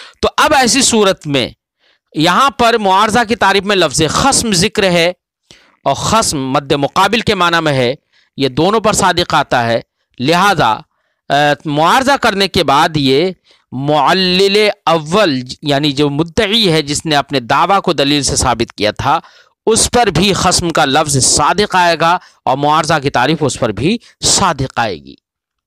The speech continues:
जबकि मुआरिज जो होता है वो साइल होता है,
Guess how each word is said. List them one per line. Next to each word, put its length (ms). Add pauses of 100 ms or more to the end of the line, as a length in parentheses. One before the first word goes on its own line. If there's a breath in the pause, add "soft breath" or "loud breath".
(1400 loud breath)
जबकि 680
मुआरिज 600
जो 120
होता 260
है 80
वो 140
साइल 380
होता 340
है, 160